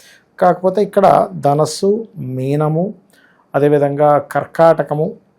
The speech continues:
సింహము, ఈ లగ్నాలకి ఎక్కువగా స్త్రీ మూలకంగా ఇబ్బంది ఉంటుంది, అంటే వాళ్ళ వల్ల వీళ్ళు బాధపడాల్సి వస్తుంది.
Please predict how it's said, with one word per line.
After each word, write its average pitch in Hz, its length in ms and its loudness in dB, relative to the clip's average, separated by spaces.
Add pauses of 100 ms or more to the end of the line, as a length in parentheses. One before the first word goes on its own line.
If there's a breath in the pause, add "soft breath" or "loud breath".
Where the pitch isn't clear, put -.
(260)
సింహము, 143 600 -6 (120)
ఈ 165 160 0
లగ్నాలకి 175 800 -2
ఎక్కువగా 170 300 -6
స్త్రీ 160 300 -4
మూలకంగా 160 520 -6
ఇబ్బంది 131 300 -10
ఉంటుంది, 127 240 -14
అంటే 143 140 -4
వాళ్ళ 156 320 4
వల్ల 170 160 4
వీళ్ళు 170 200 0
బాధపడాల్సి 135 500 -2
వస్తుంది. - 300 -18